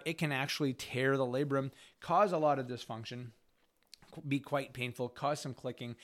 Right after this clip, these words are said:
uh, and, uh, some of the following symptoms. So not only, uh, do, will you have some hip pain when you injure the labrum, but you can also develop some stiffness in the joint. So if you have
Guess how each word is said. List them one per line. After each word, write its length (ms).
uh, 340
and, 400
uh, 160
some 160
of 60
the 80
following 380
symptoms. 440
So 380
not 240
only, 400
uh, 120
do, 160
will 160
you 120
have 180
some 160
hip 320
pain 400
when 160
you 140
injure 320
the 100
labrum, 480
but 240
you 120
can 180
also 200
develop 300
some 140
stiffness 520
in 60
the 60
joint. 360
So 120
if 160
you 80
have 180